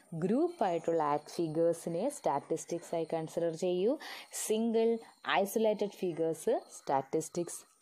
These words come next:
അല്ല. അപ്പോൾ ഒന്നാമത്തെ ക്യാരക്ടറിസ്റ്റിക്സ് ആയി. ഇനി സ്റ്റാറ്റിസ്റ്റിക്സിൻ്റെ ബാലൻസ്, അടുത്ത സെൻറ്റൻസ് നോക്കൂ. "Statistics as the aggregates of facts affected to marked extent by the multiplicity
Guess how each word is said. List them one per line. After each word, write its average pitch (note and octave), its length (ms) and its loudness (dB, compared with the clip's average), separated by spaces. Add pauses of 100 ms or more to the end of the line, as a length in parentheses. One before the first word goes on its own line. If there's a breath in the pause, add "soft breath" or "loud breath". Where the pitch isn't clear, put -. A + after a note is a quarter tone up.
അല്ല. A3+ 340 2 (1300 loud breath)
അപ്പോൾ G#3 240 4
ഒന്നാമത്തെ G3 520 2
ക്യാരക്ടറിസ്റ്റിക്സ് F3+ 880 0
ആയി. A2 140 -4 (340 loud breath)
ഇനി B3+ 160 2
സ്റ്റാറ്റിസ്റ്റിക്സിൻ്റെ F#3+ 920 0
ബാലൻസ്, D3+ 640 2
അടുത്ത G3+ 260 4
സെൻറ്റൻസ് E3+ 600 0
നോക്കൂ. F#3 380 0 (540 loud breath)
"Statistics F3+ 640 2
as E3 60 0
the E3+ 220 2
aggregates E3+ 540 2
of D#3 40 -2
facts E3 380 -2 (300)
affected G#3+ 500 -2 (200)
to A3 200 2 (240)
marked G3 680 4 (160)
extent E3 680 -2 (520 loud breath)
by A#3+ 280 6
the D4 120 4
multiplicity F#3+ 1080 2